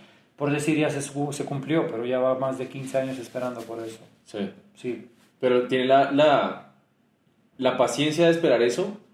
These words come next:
Speaker 2: y la visión,
Speaker 1: Claro.
Speaker 2: que es clave.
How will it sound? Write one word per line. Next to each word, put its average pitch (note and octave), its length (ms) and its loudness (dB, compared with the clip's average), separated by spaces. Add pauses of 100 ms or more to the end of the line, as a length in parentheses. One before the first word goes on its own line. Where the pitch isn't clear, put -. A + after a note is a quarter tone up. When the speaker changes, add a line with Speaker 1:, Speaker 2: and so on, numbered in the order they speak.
Speaker 2:
y B2+ 100 -2
la A2+ 120 2
visión, G2+ 600 -4 (140)
Speaker 1:
Claro. A#2 440 0
Speaker 2:
que F#3+ 100 4
es - 320 -2
clave. B2 440 0